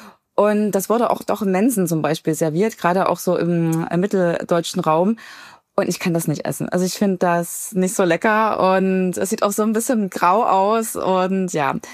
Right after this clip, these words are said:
Ich meine, das typische Jägerschnitzel kennt ja auch jeder. Das ist, glaub ich, mit Nudeln, das ist ganz cool. Äh, wobei ich auch nicht mehr so der Fleischesser bin, muss ich auch gestehen.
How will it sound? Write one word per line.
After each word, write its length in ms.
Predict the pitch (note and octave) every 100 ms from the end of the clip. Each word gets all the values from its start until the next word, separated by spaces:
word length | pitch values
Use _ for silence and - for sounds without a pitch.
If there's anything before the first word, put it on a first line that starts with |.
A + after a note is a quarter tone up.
| G#3 -
Ich 80 |
meine, 180 | G3+ G#3
das 180 | G3+ - -
typische 300 | A3 G#3+ F#3+
Jägerschnitzel 500 | G3+ A3+ A3 G3 G3
kennt 240 | G3+ F3
ja 140 | F#3+ -
auch 160 | G3
jeder. 300 | - G#3+ G3+
Das 180 | F3+ F3+
ist, 160 | G3+ -
glaub 160 | E3+
ich, 140 | F3 F3+
mit 100 | -
Nudeln, 300 | F#3+ G3+ F3
das 160 | E3+
ist 100 | F3
ganz 200 | F3 E3 -
cool. 180 | G#3+ A3 - - A#3+ A3 -
Äh, 220 | F3+ F3+
wobei 300 | F3+ F3 F#3
ich 160 | F3 -
auch 140 | E3+
nicht 180 | F3+ E3
mehr 80 | D#3
so 80 | D#3+
der 120 | D3+
Fleischesser 520 | - - - - -
bin, 180 | - E2+
muss 140 | E3
ich 120 | E3
auch 120 | - -
gestehen. 420 | D3+ E2 D2+